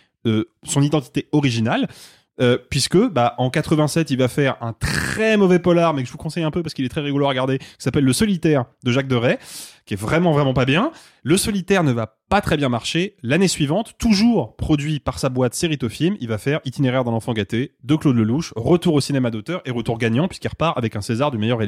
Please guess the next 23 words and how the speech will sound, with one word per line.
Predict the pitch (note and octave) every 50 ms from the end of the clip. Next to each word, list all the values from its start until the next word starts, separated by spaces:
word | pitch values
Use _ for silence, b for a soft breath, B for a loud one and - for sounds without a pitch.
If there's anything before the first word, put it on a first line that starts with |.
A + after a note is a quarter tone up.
| G#2 _ -
du | G#2+ A2+
meilleur | A2+ A2+ A2 G2 G2
acteur, | F#2 - D#3+ F#3+ A3+ B B B B B B
que | - -
d'ailleurs | F#3 F3 C#3 F3
il | E3 B2
a | C#3 D3+ _ _ -
refusé, | A#2+ D3 E3+ - - C3 A2+ G#2+ A2
pour | _ - A#2
l'anecdote. | A2+ G#2+ G#2+ G2 G2 F#2+ - B B B B B B B -
Et, | D3+ D#3 E3 E3+ E3
euh, | D#3 D3+ D3+ - -
et | - D3+
en | C#3 C#3
fait, | G#3+ A#3 A3+ F#3+
bah, | D3 C#3+
c'est | - D3
ça | - C#3+ C#3+ D#3+ D#3 -
que | - C3
nous | B2 A#2+
dit | C3 C#3+
le | C#3
Magnifique. | C3 B2+ B2+ B2 - - G#3 B3+ - -